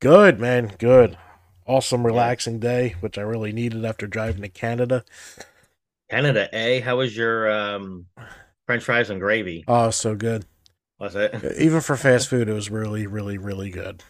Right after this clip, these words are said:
Speaker 2: What'd you get at Tim Hortons?
Speaker 1: I got that for breakfast. It was okay. But
Speaker 2: Yeah.
Speaker 1: this was some place called Harvey's. It's like a burger joint.
Speaker 2: I think I've heard of that, yes.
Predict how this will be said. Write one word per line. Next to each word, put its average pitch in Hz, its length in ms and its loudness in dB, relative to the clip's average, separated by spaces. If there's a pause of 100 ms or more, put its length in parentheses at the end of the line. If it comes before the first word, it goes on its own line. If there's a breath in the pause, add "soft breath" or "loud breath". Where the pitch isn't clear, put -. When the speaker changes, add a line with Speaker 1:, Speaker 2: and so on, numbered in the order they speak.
(140)
Speaker 2:
What'd 113 160 -6
you - 20 -6
get 107 100 0
at 101 100 -4
Tim 110 180 -2
Hortons? 117 500 -4 (800 loud breath)
Speaker 1:
I 147 100 6
got 190 200 8
that 226 160 6
for 185 100 0
breakfast. 139 680 2
It 226 60 0
was 254 160 4 (260)
okay. 110 600 -2 (540 soft breath)
But 117 60 6
Speaker 2:
Yeah. 117 240 4
Speaker 1:
this 131 280 2
was 156 200 2
some 156 180 0
place 147 260 0
called - 200 2
Harvey's. - 800 -4 (160 loud breath)
It's - 100 -10
like 123 100 -4
a 110 80 -2
burger 113 440 -4
joint. 131 400 -4 (440 soft breath)
Speaker 2:
I 151 120 -2
think 202 120 0
I've 165 120 2
heard 139 260 2
of 87 120 -4
that, 76 280 -10
yes. 80 640 -8